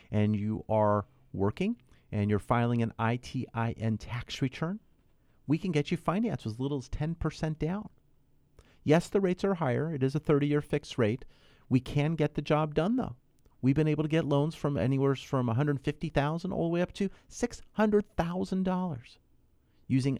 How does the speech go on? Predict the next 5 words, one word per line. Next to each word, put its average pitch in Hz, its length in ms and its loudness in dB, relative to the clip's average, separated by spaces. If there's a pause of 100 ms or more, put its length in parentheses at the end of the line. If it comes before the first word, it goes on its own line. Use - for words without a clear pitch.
I 151 320 0 (180)
T 147 380 -4 (280)
I 123 320 -2 (280)
N 113 340 0 (340)
financing. 117 600 2